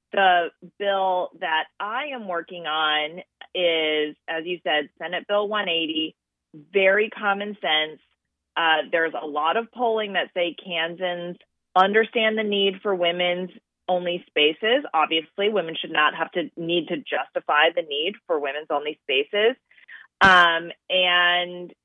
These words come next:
it, it just would give some clarity, because when you don't have a definition of woman, then guess who can jigger with that? Everyone. And so the governor can say, "You know what we're gonna do? We're gonna let men be in women's prisons,"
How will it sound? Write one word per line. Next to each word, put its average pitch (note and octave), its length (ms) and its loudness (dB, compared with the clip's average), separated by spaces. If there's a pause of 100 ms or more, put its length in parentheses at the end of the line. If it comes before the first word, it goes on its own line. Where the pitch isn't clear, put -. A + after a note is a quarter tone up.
it, G#3 200 2 (120)
it C#4 200 -6
just G4 200 -6
would E4 180 -10
give D#4 160 -4 (160)
some D#4 180 -12
clarity, G3 640 0
because A3 260 -6
when B3 160 -6
you A3+ 180 -8 (140)
don't A#3 300 2 (180)
have A3+ 180 2
a G#3 40 -4
definition F3 680 -2
of D3+ 200 -4
woman, E3 480 -4 (540)
then A3 200 4
guess A#3 260 2 (140)
who C4+ 380 -4
can A#3+ 220 -6
jigger F#3+ 240 0
with D3+ 180 0
that? A2+ 200 0 (140)
Everyone. D#3+ 580 0
And E3+ 200 -12
so E3+ 320 4
the F3 100 2
governor F3 380 0
can F3+ 200 -8
say, F#3+ 140 -2
"You G3+ 140 -6
know C4 140 2
what A3+ 100 0
we're B3 140 2
gonna A#3 240 -4
do? F#3 280 -2
We're F3 120 -2
gonna D#3+ 220 -4
let E3+ 260 0
men F3 340 -2
be F#3 120 -6
in F#3+ 100 -6
women's E3+ 300 -6
prisons," E3+ 460 -6